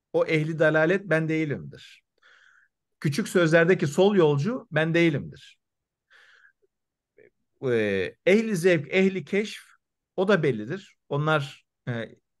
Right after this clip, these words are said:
Fatih'tedirler. Orada otururlar. O da ben değilimdir. Ee, herkes bellidir yani. Ee, Risale'de verilen isimler hep tayin edilir. Böyle bir eğilimimiz var bizim.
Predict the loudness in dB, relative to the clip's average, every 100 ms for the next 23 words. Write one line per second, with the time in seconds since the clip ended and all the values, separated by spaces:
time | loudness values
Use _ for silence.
0 | _ -18 -2 0 2 -2 -8 -8 -8 -8
1 | -10 -12 _ _ _ _ _ _ -2 -2
2 | -2 -6 -10 -10 -10 -10 -16 _ _ _
3 | -2 2 2 0 -2 -8 -12 -12 -14 -16
4 | _ _ _ _ _ -20 -20 -20 -20 -8
5 | -4 -2 -2 -4 -6 -10 -20 _ _ -2
6 | 2 2 4 2 2 -2 0 -2 -4 -10
7 | -20 _ _ _ _ _ _ _ _ _
8 | _ -6 -6 -4 -4 -2 0 2 2 2
9 | 0 0 -2 -4 -6 -12 _ -16 -10 -6
10 | -2 -2 -2 2 2 2 -2 -2 0 2
11 | 2 0 -2 0 0 0 -2 0 0 -2
12 | -8 -8 -18 _